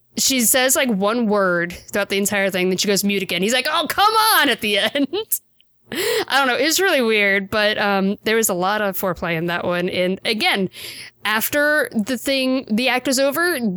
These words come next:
she busts out into song, sings and dances, and we get a music video.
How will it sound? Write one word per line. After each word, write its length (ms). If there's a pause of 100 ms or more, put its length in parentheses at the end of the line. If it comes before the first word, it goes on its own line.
(300)
she 220
busts 240
out 100
into 120
song, 360
sings 220
and 60
dances, 360
and 160
we 80
get 120
a 40
music 220
video. 340